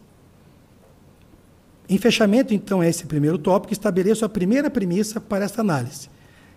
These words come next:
A apuração do abuso de poder econômico é realizada de forma objetiva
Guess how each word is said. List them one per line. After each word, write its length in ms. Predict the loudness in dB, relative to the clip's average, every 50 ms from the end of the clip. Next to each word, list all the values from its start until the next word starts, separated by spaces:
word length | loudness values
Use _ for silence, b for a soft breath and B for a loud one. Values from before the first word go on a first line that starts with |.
| b b b _
A 120 | -2 -2 -2
apuração 600 | -2 0 0 2 2 2 0 0 -2 0 0 2
do 80 | 2 2
abuso 320 | 0 0 0 0 0 0
de 80 | 0 -2
poder 320 | -2 -2 -2 0 -2 -2
econômico 760 | -2 -2 -2 -2 -2 0 0 0 0 -2 -2 -4 -8 -10 -8 -4
é 120 | -4 -4
realizada 440 | -2 -2 -2 -2 -2 -2 -2 -2 -2
de 100 | -4 -4
forma 340 | -6 -4 -4 -2 -2 -4 -4 -4
objetiva 960 | -2 -2 0 0 0 0 0 -4 -4 -6 -4 -2 -2 -2 -2 -4 -6 -8 -8